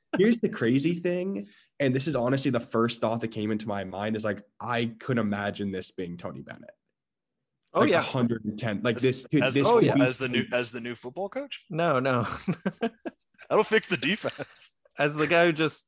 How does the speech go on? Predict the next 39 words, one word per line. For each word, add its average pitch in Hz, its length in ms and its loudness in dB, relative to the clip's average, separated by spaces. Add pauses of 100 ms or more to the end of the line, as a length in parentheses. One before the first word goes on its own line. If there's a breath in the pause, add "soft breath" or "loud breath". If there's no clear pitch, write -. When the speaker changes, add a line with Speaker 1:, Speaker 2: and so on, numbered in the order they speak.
(160)
Speaker 1:
walked 135 420 0
away 127 580 4 (280)
early 123 400 2
Speaker 2:
Yeah. 113 120 2
Speaker 1:
because 117 280 -2
he 117 80 2
wanted 117 220 2
to 110 80 4
Speaker 2:
Empty 104 180 0
Speaker 1:
do 117 80 4
something 120 320 2
else. 139 80 0
Speaker 2:
nester, 127 480 2
Speaker 1:
Yeah. 120 200 -2 (260)
Speaker 2:
like, 110 360 -6 (440)
this 120 360 -2
could, - 340 -2 (600)
whatever. - 540 -6
Don't 110 160 -2
need 117 140 -2
to 113 60 -8
get 107 160 -2
into 104 100 -2
Speaker 1:
We're 147 80 2
not 165 160 2
Speaker 2:
that. 185 60 -6
Speaker 1:
putting 160 240 2
our 123 120 4
prediction 117 640 -2
juju 104 480 0
on 117 160 -2
that. 101 260 -2
It's 123 320 2
Speaker 2:
Yeah. 131 80 2
<laughs> 156 60 8
Speaker 1:
just, 135 200 4
yeah. 214 160 6
Speaker 2:
Yeah, 196 260 4
yeah, 156 120 0